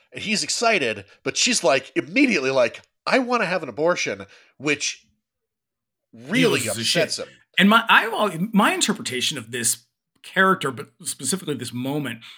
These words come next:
Speaker 2: is that he kind of gets, so you're to understand that he is reaching the end of his, his education, his formal education here, is going to be expected to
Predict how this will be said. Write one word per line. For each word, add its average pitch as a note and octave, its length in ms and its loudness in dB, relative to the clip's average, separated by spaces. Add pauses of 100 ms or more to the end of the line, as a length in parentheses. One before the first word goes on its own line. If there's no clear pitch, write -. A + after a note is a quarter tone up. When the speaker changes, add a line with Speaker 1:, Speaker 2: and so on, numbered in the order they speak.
(240)
Speaker 2:
is C#3 120 -4
that D#3+ 180 2
he G#3+ 160 0
kind B3 300 0
of C#3 200 -6
gets, D3 240 0
so E3 100 -2 (240)
you're F#3 680 -4
to F#3 160 0
understand D3+ 640 2
that A#2+ 260 -6
he E3 280 -6
is C3 160 -4
reaching E3+ 380 0
the C#3+ 160 -2
end C#3 260 -2
of A#2 80 -10
his, A#2+ 400 -6
his A#2+ 240 -6
education, A2+ 760 -6 (300)
his C3 100 -6
formal C#3+ 340 -6
education A#2+ 420 -4
here, C3+ 120 -2
is B2+ 120 -6
going D#3+ 240 2
to F3 40 2
be E3+ 80 4
expected D3+ 460 0
to B2 280 -10